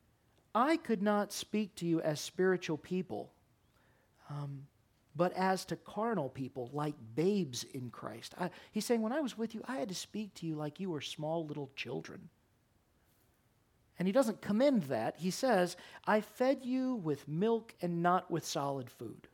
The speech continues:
like you would a baby. For until now you were not able to receive anything more, and even now you're still not able to."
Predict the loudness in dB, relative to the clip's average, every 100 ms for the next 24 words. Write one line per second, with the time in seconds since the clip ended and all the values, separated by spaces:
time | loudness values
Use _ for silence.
0 | _ -10 -6 -2 -2 -2 -4 -4 -6 -10
1 | -20 _ _ _ _ _ _ _ _ -20
2 | -20 -20 _ 2 2 4 2 2 0 0
3 | 2 4 6 6 4 2 0 2 2 2
4 | 2 2 0 2 0 -2 -4 -4 -4 -2
5 | -2 -4 -6 -16 _ _ _ _ _ -10
6 | -8 -10 -10 -10 -6 -4 -2 -2 -4 -2
7 | -2 -2 -2 0 0 -2 -6 -6 -4 -2
8 | 0 0 -2 -4 -4 -4 -8 -8 -8